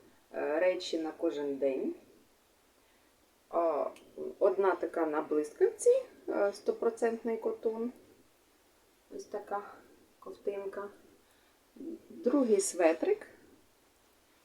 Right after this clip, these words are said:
з такими брендованими пуговичками. Ось такі під джинси на кожен день. А разом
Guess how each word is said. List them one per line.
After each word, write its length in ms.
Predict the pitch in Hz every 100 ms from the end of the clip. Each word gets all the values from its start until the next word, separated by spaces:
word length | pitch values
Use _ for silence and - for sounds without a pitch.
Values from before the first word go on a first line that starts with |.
| _
з 20 | _
такими 460 | 180 - 180 175
брендованими 840 | 156 180 185 175 156 156 156 156 - -
пуговичками. 760 | - - 339 466 - 508 523 523 - - - _ _ _ _ _ _ _
Ось 60 | _
такі 360 | 403 370 320
під 260 | 277 220 175
джинси 440 | 247 339 - 254 - - -
на 120 | 175 175
кожен 460 | 196 185 170 170
день. 240 | 190 254 269 - - _ _ _ _ _ _ _ _ _
А 140 | 196
разом 460 | 160 143 139 220